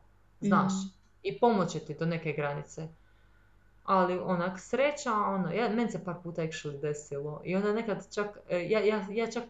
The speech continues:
Speaker 1: kužim da ja, um, če-, nekad ni ne dijelim stvari odmah, nego mi treba neko vrijeme, zato što sam imala par puta baš loše iskustvo, a,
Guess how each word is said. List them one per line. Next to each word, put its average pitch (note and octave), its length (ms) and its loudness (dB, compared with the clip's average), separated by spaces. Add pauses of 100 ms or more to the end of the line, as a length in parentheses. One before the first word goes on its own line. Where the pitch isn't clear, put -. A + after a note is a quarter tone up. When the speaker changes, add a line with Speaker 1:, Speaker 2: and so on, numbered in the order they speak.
Speaker 1:
kužim E3 300 -4
da D#3+ 100 -4
ja, E3 400 -4
um, D3+ 300 -8 (840)
če-, G3 240 2
nekad G#3+ 240 2
ni E3+ 80 2
ne E3+ 160 4
dijelim D3+ 320 -2
stvari D#3+ 540 -2
odmah, G3+ 460 -6 (560)
nego F3 200 0
mi F#3 180 0
treba D#3+ 300 2
neko E3 260 -2
vrijeme, F#3 460 -6
zato G3 180 -6
što - 80 -8
sam G3 100 -2
imala F3+ 200 0
par F3+ 200 -6
puta F#3 200 -6
baš E3 320 -4 (100)
loše E3 320 -4
iskustvo, E3 680 -8 (680)
a, D#3 420 -4